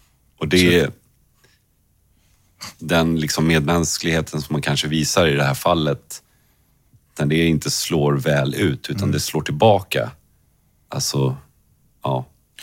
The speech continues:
Speaker 2: Tror du att han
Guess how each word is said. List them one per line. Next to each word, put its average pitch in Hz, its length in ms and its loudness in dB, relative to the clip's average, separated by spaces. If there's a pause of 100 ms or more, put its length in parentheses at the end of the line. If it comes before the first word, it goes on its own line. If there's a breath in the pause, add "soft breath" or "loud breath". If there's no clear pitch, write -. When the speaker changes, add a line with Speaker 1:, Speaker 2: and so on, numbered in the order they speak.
(640 loud breath)
Speaker 2:
Tror 139 280 8
du 107 580 4 (300)
att 104 180 -4
han 101 600 2